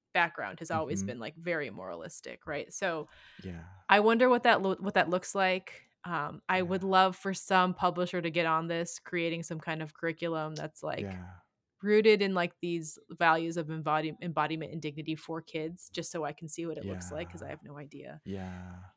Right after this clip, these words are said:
Speaker 1: Um, and I think, too, like, in talking about development, I think for me, one of the big issues that I've had ar-, that I had around theology in the evangelical church is that I never really felt like it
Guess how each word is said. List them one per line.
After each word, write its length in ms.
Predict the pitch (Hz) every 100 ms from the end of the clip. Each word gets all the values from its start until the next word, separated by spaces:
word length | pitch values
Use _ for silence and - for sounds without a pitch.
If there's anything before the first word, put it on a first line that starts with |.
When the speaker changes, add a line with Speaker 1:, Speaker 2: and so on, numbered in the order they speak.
| -
Speaker 1:
Um, 520 | 185 170 151 156 151 _ _ - - _ _ -
and 120 | 226
I 100 | 247
think, 220 | 302 330
too, 320 | 320 285 262 226
like, 400 | 196 170 170 - _ _ _ _ _ _ _ _ _ _ -
in 120 | 190
talking 340 | 214 196 202
about 220 | 185 180
development, 580 | 190 185 180 170 165 165 -
I 100 | 196
think 380 | - 233 220 - _ _
for 260 | - - 220
me, 280 | 208 214 220
one 160 | 208 190
of 100 | 175
the 80 |
big 240 | 175 170 160
issues 320 | 170 - 165
that 100 | 165
I've 120 | 160
had 260 | 151 185 180
ar-, 140 | 165 -
that 160 | 170
I 80 | 160
had 200 | 165 190
around 260 | 180 160 160
theology 380 | 160 - 151 160
in 60 |
the 100 | 156
evangelical 460 | 160 156 147 151 151
church 220 | - 151
is 60 | 156
that 100 | 156
I 80 | 185
never 320 | 190 185 180
really 240 | 170 165
felt 200 | 156 156
like 160 | - -
it 140 | 143